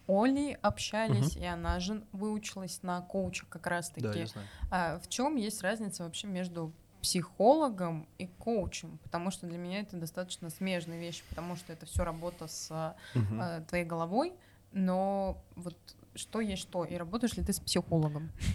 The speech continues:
Speaker 2: Г-, глубокий ф-, вопрос, э, интересный. А, я сначала начал, я пришел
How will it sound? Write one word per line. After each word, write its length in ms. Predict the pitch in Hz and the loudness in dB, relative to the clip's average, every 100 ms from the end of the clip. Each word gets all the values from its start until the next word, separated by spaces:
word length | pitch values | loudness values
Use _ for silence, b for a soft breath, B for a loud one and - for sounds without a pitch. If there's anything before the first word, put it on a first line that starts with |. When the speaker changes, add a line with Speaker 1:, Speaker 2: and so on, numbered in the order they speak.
| - | 2
Speaker 2:
Г-, 220 | 110 107 - | -6 -8 -10
глубокий 540 | 107 110 113 120 107 95 | -4 -2 4 2 2 -2
ф-, 420 | - 98 98 95 - | -4 -4 -4 -4 -4
вопрос, 560 | 110 104 131 165 - - | -6 0 2 2 -4 -10
э, 400 | - 98 98 95 - 110 | -8 -6 -4 -6 -6 -6
интересный. 600 | 104 104 101 - 90 90 - - - - - | 2 2 2 -2 -6 -12 -16 -20 -20 -16 -6
А, 280 | 101 95 - | -4 -4 -6
я 160 | 110 104 | -4 -4
сначала 500 | 107 - 147 151 - - - | -2 0 0 0 -2 -6 -4
начал, 560 | 110 104 113 - 110 101 - - - - - - - b b b b - | 0 0 0 -2 -4 -8 -20 -20 -20 -20 -20 -20 -20 b b b b 2
я 120 | 107 | 2
пришел 380 | 104 - 110 | 2 -2 -4